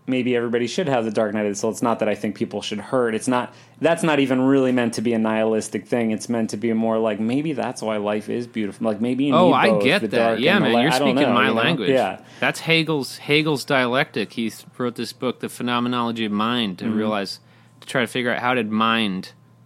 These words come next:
Speaker 2: consciousness itself, wake itself up? Like, how did it make itself?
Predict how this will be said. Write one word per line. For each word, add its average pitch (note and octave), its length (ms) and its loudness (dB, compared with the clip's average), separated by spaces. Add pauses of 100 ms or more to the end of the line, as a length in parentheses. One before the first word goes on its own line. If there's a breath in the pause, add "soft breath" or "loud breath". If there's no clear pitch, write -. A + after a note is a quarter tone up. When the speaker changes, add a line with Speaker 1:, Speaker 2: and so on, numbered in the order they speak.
(280)
Speaker 2:
consciousness A#2+ 680 -8
itself, A2+ 460 -4
wake A2 380 -2
itself G2+ 380 -8
up? G#2 240 -4
Like, E2+ 160 -12
how G#2+ 140 -4
did G#2 140 -4
it D#2+ 80 -6
make G#2 260 -4
itself? F#2+ 460 -10